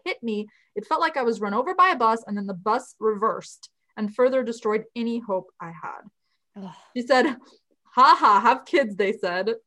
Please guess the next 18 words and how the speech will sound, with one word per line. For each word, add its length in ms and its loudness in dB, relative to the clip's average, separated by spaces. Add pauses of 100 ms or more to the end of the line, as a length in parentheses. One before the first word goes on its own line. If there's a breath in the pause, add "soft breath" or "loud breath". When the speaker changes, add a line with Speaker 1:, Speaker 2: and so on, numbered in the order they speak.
(120)
Speaker 1:
"I'm 200 0
full 220 2
of 60 -4
horror 280 2
stories, 400 -2
but 180 -6
thank 160 -2
God 180 0
most 240 -6
of 100 -12
that 200 -4 (100)
is 360 -12
behind 320 -10
us. 180 -14
Now 180 0
working 300 -4
on 140 0
tantrums." 560 -6